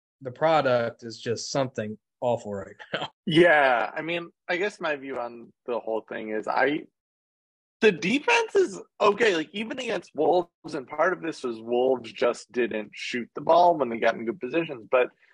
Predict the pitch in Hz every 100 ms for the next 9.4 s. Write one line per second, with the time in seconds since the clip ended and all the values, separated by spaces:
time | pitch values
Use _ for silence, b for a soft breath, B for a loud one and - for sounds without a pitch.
0 | b b 170 170 320 415 185 175 - 151
1 | - 131 131 196 117 117 - 107 - 120
2 | 107 - _ - 143 147 147 123 - 143
3 | - - 151 131 123 135 110 95 95 127
4 | 135 - _ _ _ 156 160 151 151 147
5 | 147 143 135 135 139 139 131 123 123 123
6 | 120 117 - 117 - 135 120 101 113 110
7 | 95 101 101 107 - 131 147 147 147 156
8 | - 160 165 175 175 202 208 - - 180
9 | - 165 143